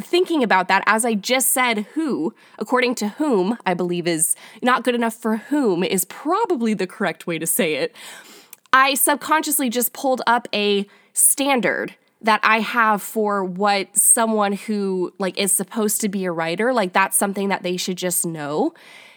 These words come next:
And when you think about all of the things that we're quote unquote supposed to know, I don't, <laughs> our brains don't even function at the full capacity. I don't, I can't remember what the percentage is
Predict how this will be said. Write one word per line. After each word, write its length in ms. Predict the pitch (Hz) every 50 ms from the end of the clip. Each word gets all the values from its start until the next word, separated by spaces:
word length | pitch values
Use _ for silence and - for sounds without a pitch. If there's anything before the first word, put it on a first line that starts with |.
| _ _ _
And 320 | 262 269 269 269 262 247
when 120 | 247 302 311
you 140 | 302 302 302
think 260 | - 349 330 359 359
about 320 | 480 466 415 - - - _ -
all 460 | 208 214 226 233 247 247 254 262 262
of 140 | 254 220 202
the 80 | 226
things 720 | 214 - - 202 190 185 190 202 214 233 254 233 - - - - _ _ _ _ _ _
that 200 | - 233 220 -
we're 140 | 226 254 247
quote 280 | - - - 262 254
unquote 300 | 269 294 294 285 254 -
supposed 520 | - - 240 - - 262 214 214 - - -
to 100 | - 208
know, 580 | 180 175 170 170 160 165 165 175 226 311 339 339 _ - - - - - - _ -
I 120 | 247 254
don't, 580 | 220 196 - - 254 262 285 311 339 359 - - _ _ _ _ _ _ _ _ 185 175 -
<laughs> 240 | 622 539 - 240 - - - - - -
our 200 | 254 277 330 381
brains 640 | 294 240 240 240 226 233 240 262 277 311 330 285 - - - _ _ _ _ _ _ _ _ -
don't 260 | 226 277 262 285 -
even 260 | 262 294 269 294 285 233
function 840 | - - - - 233 233 233 - - - 226 185 151 123 - - - _ _ _
at 380 | 220 220 214 208 185 165 - - _ _ _ _ _ _
the 180 | 214 214 247 226
full 240 | - - 233 214
capacity. 640 | 214 - 247 - 220 180 180 185 - - 175 165 -
I 140 | - 220 240
don't, 160 | 254 254 -
I 40 | 220
can't 240 | - - 285 254
remember 260 | - 247 240 226 220 220
what 180 | 214 202 196
the 60 | 202
percentage 560 | 180 - 190 175 - - 214 202 190 185 170 170
is 360 | 156 135 143 170 - -